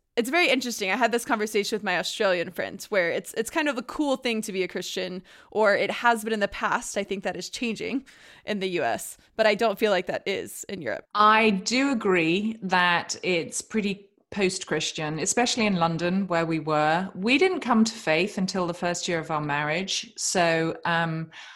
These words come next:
Speaker 2: we would both say that we grew up Christian with a lowercase C. You know,
Speaker 1: Mm.
Speaker 2: we were, we weren't Muslim or Hindu or Jewish or nothing. We felt, you know, believed in God and felt spiritual up mountains and had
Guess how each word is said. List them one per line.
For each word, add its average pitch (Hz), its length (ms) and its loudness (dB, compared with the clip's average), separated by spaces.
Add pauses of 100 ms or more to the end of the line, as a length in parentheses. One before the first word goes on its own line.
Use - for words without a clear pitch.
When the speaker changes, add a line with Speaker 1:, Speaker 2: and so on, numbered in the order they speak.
(180)
Speaker 2:
we 196 160 2
would 190 220 0
both 185 260 2
say 170 360 0
that 156 200 -4
we 165 220 -2
grew 165 360 -4
up - 360 0
Christian 165 560 -6
with 151 180 -8
a 143 40 -4
lowercase 143 680 -6
C. 233 720 -2
You 185 120 -6
know, 156 200 0
Speaker 1:
Mm. 151 40 -4
Speaker 2:
we 160 160 0
were, 151 360 -2 (120)
we 180 80 -2
weren't 175 640 0
Muslim 175 460 -2
or 151 120 -2
Hindu 170 960 2
or 147 400 -4
Jewish 180 760 2 (360)
or 151 440 -2
nothing. 185 920 0
We 190 220 -2
felt, 180 480 -2
you 202 120 -4
know, 151 140 -2
believed 170 400 -2
in 170 100 -4
God 165 320 2
and 156 140 -6
felt 165 220 -2
spiritual 160 420 -4
up 135 100 -2
mountains 156 600 -4
and 156 160 -4
had 160 220 -6